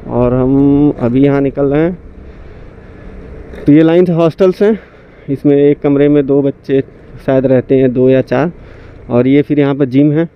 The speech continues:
अ, जहाँ पर हॉस्टल के लोग, लड़के आते हैं। वैसे generally,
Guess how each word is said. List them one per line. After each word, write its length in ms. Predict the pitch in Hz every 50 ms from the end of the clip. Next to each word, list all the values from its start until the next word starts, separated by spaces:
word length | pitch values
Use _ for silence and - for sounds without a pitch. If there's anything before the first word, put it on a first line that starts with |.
| _ - _ - - _ - _ - - - - - - - - - - - - - - -
अ, 60 | 127 113 - - - - - - - - - - - - - -
जहाँ 360 | 117 120 117 117 127 127 135
पर 140 | - 135 131
हॉस्टल 260 | 131 123 - - 139
के 120 | 127 -
लोग, 360 | 139 135 135 135 131 - - 127
लड़के 300 | 127 123 123 120 - 139
आते 220 | 135 120 107 131
हैं। 60 | 131
वैसे 160 | 131 117 139
generally, 420 | 123 127 123 127 131 139 147 147